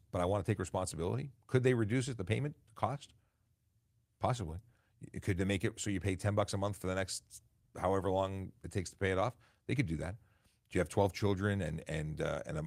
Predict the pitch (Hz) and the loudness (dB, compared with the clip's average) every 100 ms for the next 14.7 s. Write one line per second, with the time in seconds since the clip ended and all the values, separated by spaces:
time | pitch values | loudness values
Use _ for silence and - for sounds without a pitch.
0 | - 80 80 92 98 98 82 78 76 78 | -4 -2 0 2 2 0 -2 -4 -2 -2
1 | 78 76 - - 98 82 101 98 95 95 | -2 -6 -10 -6 -4 -2 -2 0 0 -2
2 | 78 78 - - - - 104 135 135 101 | -2 -6 -10 -20 -20 -6 0 4 4 2
3 | - 160 123 85 123 - - 107 107 113 | 2 4 4 4 -2 -6 0 2 2 2
4 | 120 - - 131 170 180 160 87 82 - | 0 -4 2 4 4 4 4 2 0 -6
5 | - 78 76 - 80 76 - 85 - 104 | -6 -6 -6 -6 -6 -6 -8 -4 -2 -2
6 | - - - _ _ _ - 104 135 123 | -6 -12 -16 _ _ _ 2 2 2 -2
7 | 101 _ - 98 - _ _ _ _ _ | -6 _ -4 -4 -4 _ _ _ _ _
8 | 98 95 87 80 62 156 139 58 57 - | -2 0 0 -2 -2 -2 -2 -6 -10 -16
9 | _ _ 98 87 - 87 80 58 _ 85 | _ _ -2 0 0 -2 -2 -8 _ 0
10 | 90 110 104 90 87 82 - 80 73 73 | 4 6 6 4 0 -4 -4 -4 -4 -6
11 | - _ _ _ _ _ _ _ _ 98 | -12 _ _ _ _ _ _ _ _ 0
12 | 101 87 87 82 76 - 82 80 - 104 | 0 0 2 2 2 -4 -4 -4 -2 -2
13 | 98 87 - - 80 85 80 78 78 80 | -2 -4 -8 -6 -4 -2 -2 -4 -6 -6
14 | 71 - 67 69 73 - 60 | -6 -8 -8 -8 -8 -8 -10